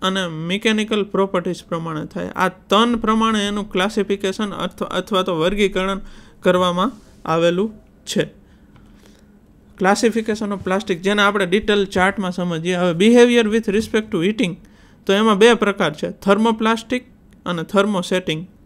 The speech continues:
પછી એના પછી સ-, અ, વર્ગીકરણમાં છે સ્ટ્રક્ચર પ્રમાણે વર્ગીકરણ, તો એમાં છે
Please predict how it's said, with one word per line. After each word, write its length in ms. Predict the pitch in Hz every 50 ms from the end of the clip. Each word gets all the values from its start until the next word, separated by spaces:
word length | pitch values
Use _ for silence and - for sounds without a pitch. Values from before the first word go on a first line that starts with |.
| - _ - - - - - - - - - _ _ - - - - - _ _ - -
પછી 260 | 185 196 196 - 285
એના 200 | 214 214 226 226
પછી 240 | 220 240 226 226 220
સ-, 180 | 214 - - -
અ, 680 | - - 196 196 190 185 180 180 - - - - 190 185
વર્ગીકરણમાં 720 | 170 170 196 214 214 226 214 220 220 214 226 220 220 214 220
છે 120 | 214 214
સ્ટ્રક્ચર 560 | 190 - - - 214 226 233 - - 247 226 208
પ્રમાણે 600 | 226 - - - - 190 196 196 190 180 170 160
વર્ગીકરણ, 600 | 165 180 185 185 185 160 - 180 170 170 165 160
તો 180 | 156 - 180 170
એમાં 280 | 170 185 202 208 208
છે 180 | 208 220 208